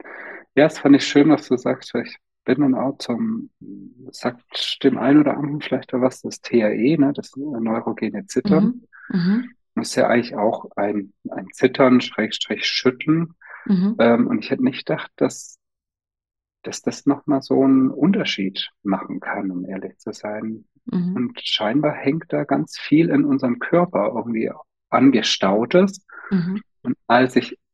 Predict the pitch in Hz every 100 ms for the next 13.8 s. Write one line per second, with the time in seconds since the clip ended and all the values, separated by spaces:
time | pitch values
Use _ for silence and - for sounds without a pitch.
0 | - 123 - 123 110 110 120 131 - -
1 | _ _ _ - 104 - 156 220 - 104
2 | - 113 104 - 107 - 104 143 165 -
3 | 110 98 98 - 107 101 - - 98 151
4 | 147 143 - - - - - _ _ _
5 | _ _ _ _ _ _ - 110 - -
6 | - 120 123 104 - - _ - - 104
7 | - 104 113 127 143 - 127 - 107 -
8 | 113 117 180 202 196 - _ _ _ -
9 | - - 113 151 - - 151 - 143 127
10 | 120 131 139 139 131 - - - _ -
11 | - 117 123 139 156 - 139 139 - -
12 | - - 196 175 175 117 143 175 156 -
13 | 127 - 135 135 151 160 -